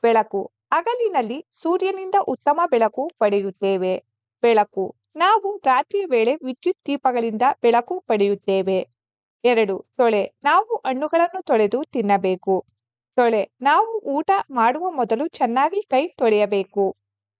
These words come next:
ಮೂರು, ಹೆಜ್ಜೆ. ಚಿಕ್ಕ ಮಕ್ಕಳು ಪುಟ್ಟ ಪುಟ್ಟ ಹೆಜ್ಜೆ ಇಡುತ್ತಾರೆ. ಹೆಜ್ಜೆ.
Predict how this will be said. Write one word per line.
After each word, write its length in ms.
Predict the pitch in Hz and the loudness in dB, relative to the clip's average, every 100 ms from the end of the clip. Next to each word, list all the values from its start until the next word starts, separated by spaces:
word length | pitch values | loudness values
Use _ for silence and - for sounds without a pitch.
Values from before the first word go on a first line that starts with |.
| _ _ _ _ _ _ _ | _ _ _ _ _ _ _
ಮೂರು, 340 | 277 285 240 208 | 0 2 2 0
ಹೆಜ್ಜೆ. 580 | - 233 226 220 208 - - | -2 -2 0 0 -2 -4 -6
ಚಿಕ್ಕ 240 | 403 - 494 | -6 -6 -4
ಮಕ್ಕಳು 360 | 381 - 262 320 | -2 0 -2 -2
ಪುಟ್ಟ 300 | - 294 370 | -8 -2 -2
ಪುಟ್ಟ 240 | 381 330 339 359 | -2 -2 -2 0
ಹೆಜ್ಜೆ 380 | 233 196 233 302 | -2 0 -2 -2
ಇಡುತ್ತಾರೆ. 600 | 240 214 208 202 196 196 | 0 0 2 0 0 -2
ಹೆಜ್ಜೆ. 720 | 190 _ _ 226 202 208 190 | -6 _ _ -2 0 0 -2